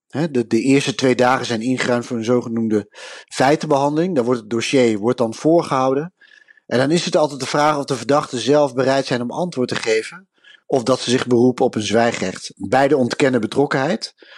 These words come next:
Dus het zou zo kunnen zijn dat ze zelf hun verhaal gaan doen. Ehm, maar dat is nog even afwachten. En wat ook wel interessant is, is dat er, eh, na de moord een aantal getuigen zijn gehoord. En op basis daarvan is een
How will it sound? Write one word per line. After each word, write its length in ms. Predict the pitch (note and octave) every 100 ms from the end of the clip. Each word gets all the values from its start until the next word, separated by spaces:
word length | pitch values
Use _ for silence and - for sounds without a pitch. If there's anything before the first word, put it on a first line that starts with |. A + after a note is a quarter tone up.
| - - _ _
Dus 180 | C3
het 120 | B2 -
zou 200 | C3 A#2+
zo 120 | A#2
kunnen 240 | C3 A#2
zijn 260 | A2 A#2 A2
dat 140 | A#2
ze 100 | -
zelf 260 | G#2 A#2 A2
hun 120 | A2+
verhaal 360 | A2+ G2+ A2+ C3+
gaan 200 | D3+ C#3
doen. 280 | D#3 F#3 - - - - -
Ehm, 340 | - A2+ E2+ E2 A#1+ - - -
maar 260 | D#3 D#3
dat 180 | D3 D#3
is 60 | D3
nog 140 | C#3+
even 200 | C3 B2
afwachten. 480 | A#2+ D3+ B2 A2 B2+
En 180 | C3 B2 - - - -
wat 160 | C3+
ook 100 | E3+
wel 120 | F3+
interessant 440 | E3+ E3 - E3+ E3
is, 60 |
is 140 | D3 C3
dat 200 | C#3 C#3
er, 300 | C3 B2+ - - - -
eh, 280 | - A2 A#2+
na 280 | B2+ C#3
de 80 | C#3+
moord 220 | C3+ C3+
een 80 | C3
aantal 260 | B2+ C#3 C#3
getuigen 400 | - C3+ C#3+ D#3+
zijn 160 | D#3
gehoord. 260 | - C#3+ C#3+
En 60 | C3
op 100 | B2
basis 260 | C3 B2+
daarvan 340 | B2+ C3 C3+ B2
is 180 | A#2+
een 180 | A#2+ A2+